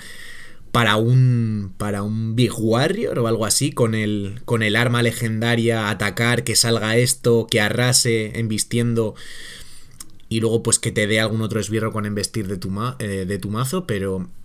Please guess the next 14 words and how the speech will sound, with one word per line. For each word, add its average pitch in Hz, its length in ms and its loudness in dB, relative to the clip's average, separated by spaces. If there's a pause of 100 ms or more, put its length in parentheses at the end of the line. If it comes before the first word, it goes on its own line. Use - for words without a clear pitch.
(280)
no 92 180 -4
hay 180 80 0
muchos 135 280 -4
esbirros 90 380 -4
tochos 90 320 -6
así 85 160 -6
con 87 180 -6
embestir, 87 500 -2
¿no? 127 180 -8 (1080)
Creo, - 360 2 (160)
eh, 95 340 -10
creo 160 320 0
que 87 140 -8
no. 147 200 -4